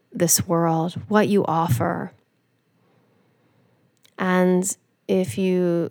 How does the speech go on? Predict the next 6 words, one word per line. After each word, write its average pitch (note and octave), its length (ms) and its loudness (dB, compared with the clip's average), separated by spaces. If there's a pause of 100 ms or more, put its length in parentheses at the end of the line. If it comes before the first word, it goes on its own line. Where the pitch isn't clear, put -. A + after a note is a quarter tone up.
love G3 540 2
that A#3+ 280 0
work, A#3 480 0 (1120)
think D#3+ 180 0
of D#3 100 -6
it. A3 440 -10